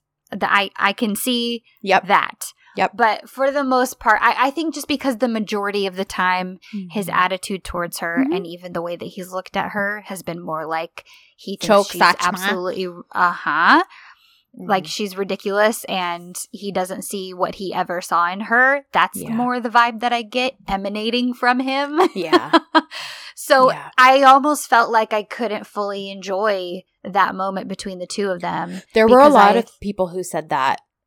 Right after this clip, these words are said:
Speaker 2: on Twitter who were like,
Speaker 1: Okay.
Speaker 2: "I can't even enjoy these Ed Ser moments because of everything else surrounding it. It's, like, ruined." And honestly, the fragment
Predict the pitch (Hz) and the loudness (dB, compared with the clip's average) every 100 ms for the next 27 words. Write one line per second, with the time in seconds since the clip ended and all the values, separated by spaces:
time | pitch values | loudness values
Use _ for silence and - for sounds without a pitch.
0 | - 196 175 - 165 139 127 - 202 190 | -4 -2 -2 -4 -2 0 -2 -2 0 2
1 | 175 190 190 185 170 180 202 208 214 190 | 2 0 0 -2 -2 0 0 0 -2 -4
2 | 202 202 202 202 196 180 180 - 160 160 | -4 -4 -2 -2 0 -2 -4 -6 -8 -4
3 | 202 196 202 208 226 - 196 180 175 170 | -4 0 0 0 -2 -4 -8 -4 -4 -6
4 | _ 175 170 175 165 180 170 - _ - | _ -6 -6 -6 -8 -10 -10 -16 _ -6
5 | 190 165 175 - _ _ _ - 190 165 | -2 -2 -6 -12 _ _ _ -8 -4 -4
6 | 165 160 147 147 - _ - 185 175 170 | -6 -8 -8 -8 -8 _ -8 -6 -4 -4
7 | 160 165 147 160 147 - 208 196 226 233 | -6 -8 -6 -6 -6 -2 2 4 2 2
8 | 254 262 269 _ _ _ _ _ _ - | 0 0 -4 _ _ _ _ _ _ -6
9 | 190 196 - 170 180 208 254 285 | 0 0 2 2 2 2 0 -2